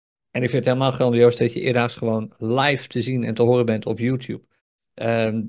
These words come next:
daar wens ik nu alvast ontzettend veel plezier mee. Ehm, als je dit hoort en je wilt daarbij zijn, aankondiging zie je nu in beeld. Eh, wanneer dat precies is, staat ook bij de show notes van deze podcast.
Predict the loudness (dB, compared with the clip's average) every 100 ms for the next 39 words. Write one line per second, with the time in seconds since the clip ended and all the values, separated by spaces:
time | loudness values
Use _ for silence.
0 | -10 -4 2 4 4 2 2 2 2 -2
1 | -4 -4 -2 0 0 0 0 0 2 0
2 | -4 -2 2 2 2 0 -2 -4 -8 -6
3 | 2 2 4 6 6 4 2 2 2 2
4 | 4 2 2 0 -4 _ _ _ _ -6
5 | -4 0 0 0 0 2 2 4 2 2
6 | 4 4 4 -2 -8 2 4 4 0 0
7 | 2 4 4 2 -4 -2 0 0 2 0
8 | -2 -4 -2 -2 -2 -2 -4 -6 -6 -6
9 | -8 -4 -4 -4 -8 -8